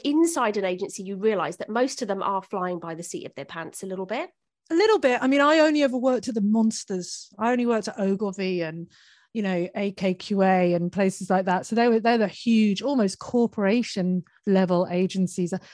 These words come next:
Speaker 2: But then in, you know, as, in my freelance career, I've worked with a lot of smaller ones. And I definitely think that's true. You know, like, they might have a couple of designers, but they don't have a copywriter and they don't have a
Speaker 1: Yeah.
Speaker 2: strategist and they don't have an account manager. And, you know, the receptionist plays the role of producer on a Wednesday.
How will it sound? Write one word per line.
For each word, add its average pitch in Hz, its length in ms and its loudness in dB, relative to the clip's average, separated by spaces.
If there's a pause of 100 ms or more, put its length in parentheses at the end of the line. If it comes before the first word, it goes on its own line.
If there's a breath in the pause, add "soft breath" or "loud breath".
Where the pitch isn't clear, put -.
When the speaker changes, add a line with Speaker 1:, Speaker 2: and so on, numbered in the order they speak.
(260 loud breath)
Speaker 2:
But 233 100 2
then 240 180 4
in, 233 280 4
you 240 80 2
know, 214 80 6
as, 208 180 0
in 226 100 2
my 220 120 4
freelance 233 360 -2
career, 196 260 0
I've 190 160 2
worked 196 220 0
with 190 100 -2
a 190 40 2
lot 190 140 2
of 185 100 -12
smaller 208 460 0
ones. 170 340 -2
And 196 100 2
I 202 60 2
definitely 190 380 -2
think 180 180 -4
that's 185 240 -6
true. 165 380 -4
You 220 100 2
know, 180 160 4
like, 185 220 0 (340 loud breath)
they 214 100 4
might 214 200 4
have 190 260 2
a - 720 -20
couple 220 240 4
of 190 60 2
designers, 214 360 4
but 220 80 -2
they 233 60 0
don't 247 140 2
have 226 100 2
a 254 40 2
copywriter 180 520 -2
and 185 100 -2
they 202 60 0
don't 208 100 2
have 202 100 2
a 208 40 -2
Speaker 1:
Yeah. - 100 -4
Speaker 2:
strategist 185 580 -4
and 185 100 0
they 196 60 0
don't 214 180 0
have 208 100 0
an 214 60 2
account 208 300 0
manager. 190 440 2
And, 175 260 2
you 208 60 4
know, 185 140 4
the 185 80 -2
receptionist 190 580 0
plays 196 220 0
the 196 80 0
role 190 160 4
of 190 80 0
producer 208 420 2
on 190 100 2
a 190 40 2
Wednesday. 180 500 0